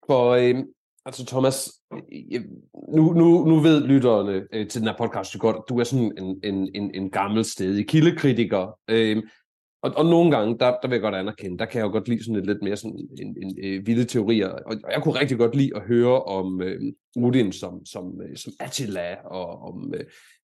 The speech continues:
de her store, øh, meget spekulative associationer fra folkevandringstiden, øh, og så videre. Alt det synes jeg var rigtig fedt, og har sikkert hjulpet en masse, øh, seere på D R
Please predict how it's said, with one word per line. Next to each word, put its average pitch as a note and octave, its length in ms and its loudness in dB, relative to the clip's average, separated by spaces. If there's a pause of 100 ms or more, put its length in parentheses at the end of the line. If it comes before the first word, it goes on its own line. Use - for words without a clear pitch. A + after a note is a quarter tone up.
de A#2 80 -2
her G#2 400 -2
store, B2+ 1200 4 (140)
øh, F#2+ 320 2 (320)
meget G#2 160 -6
spekulative C3+ 1120 0 (320)
associationer A#2 840 0
fra A2 60 -4
folkevandringstiden, G#2 1500 -4 (220)
øh, G2 200 -12 (260)
og G#2 100 -12
så A2 100 -8
videre. F#2 360 -8 (500)
Alt D#3+ 180 -2
det E3 80 0
synes E3+ 180 -2
jeg E3+ 80 -6
var - 60 -10
rigtig C#3+ 180 -2
fedt, F#3+ 300 0 (140)
og B2 160 -2
har B2+ 60 -6
sikkert E3+ 300 0
hjulpet F#3+ 320 2
en C3 80 -4
masse, C3+ 520 0 (180)
øh, G#2+ 280 -12
seere E3 520 0 (220)
på C3 60 -4
D B2 120 -4
R C3+ 280 2